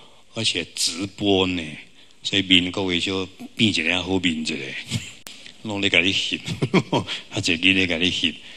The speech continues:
然后呢，直播呢，全世界都看得见了。而且现在 YouTube 啊，什么一大堆网络，随便一按，生命电视台二十四小时都在，都在播啊。那我想，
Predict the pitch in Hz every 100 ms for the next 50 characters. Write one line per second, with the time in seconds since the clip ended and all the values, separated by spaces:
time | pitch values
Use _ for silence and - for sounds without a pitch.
0 | - - - - - 92 113 107 104 101
1 | - - - - 87 - 95 92 85 82
2 | - 101 - 117 101 92 85 - 92 76
3 | 78 - 78 73 - - - - - 107
4 | 98 92 113 104 98 92 90 85 - -
5 | 110 110 95 - 110 101 95 90 95 101
6 | - - - 123 135 120 110 113 110 110
7 | 98 92 95 143 120 135 135 143 135 135
8 | 123 - 135 120 123 110 101 90 92 -
9 | - 110 92 107 90 80 76 - 76 -
10 | 82 85 - - - - - - 113 107
11 | 90 78 - 73 73 - - - - -
12 | - - - - 120 117 127 101 87 90